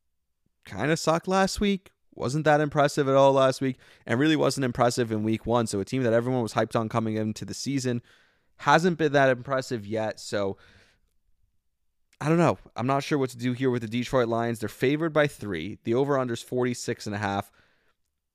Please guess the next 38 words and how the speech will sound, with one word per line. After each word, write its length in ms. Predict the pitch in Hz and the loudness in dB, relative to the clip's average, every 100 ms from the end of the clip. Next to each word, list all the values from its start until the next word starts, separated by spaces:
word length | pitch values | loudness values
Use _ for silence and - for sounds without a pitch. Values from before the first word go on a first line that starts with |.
| _ _ - | _ _ -6
I 80 | 135 | -2
don't 160 | 180 | 0
know 140 | 165 147 | 2 0
if 200 | 135 - | -2 -10
Detroit's 400 | 123 - 131 123 | -10 -2 -2 -2
gonna 180 | 117 107 | -6 -6
cover 360 | - 127 123 | -2 -2 -2
the 80 | 113 | -8
three, 260 | - 117 117 | -4 -2 0
but 160 | 95 | -2
I 60 | 85 | -6
think 320 | - 131 127 | -2 -4 0
they'll 240 | 123 110 | 0 0
win. 280 | 104 95 98 - _ _ _ | 0 -2 -4 -8 _ _ _
If 80 | 92 | -8
you 40 | |
go 220 | 101 135 | -2 0
Detroit 420 | 165 151 165 160 | 0 0 4 4
money 280 | 139 143 143 | 4 2 2
line, 420 | 117 101 98 95 - _ - | 0 0 -2 -6 -12 _ -12
it's 180 | 110 - | -10 -6
minus 520 | 110 107 117 120 - | -2 -2 -2 -4 -8
one 320 | 107 107 107 | -10 -6 -4
sixty-six, 680 | 107 104 - 104 - 104 - | -4 -8 -8 -10 -6 -6 -6
and 100 | 71 | -14
it's 220 | 90 - | -14 -16
a 40 | - | -14
case 300 | - 147 143 | -8 -6 -4
of, 200 | 113 101 - _ - | -6 -8 -16 _ -12
I 80 | |
don't 160 | 147 135 | -10 -8
think 240 | 127 127 | -8 -8
Atlanta's 460 | 101 95 107 113 107 | -8 -6 -6 -6 -8
gonna 120 | 104 | -8
be 120 | 98 | -8
three 340 | 98 - 107 110 | -10 -8 -4 -4
and 100 | 104 | -2
oh. 260 | 107 110 | 0 0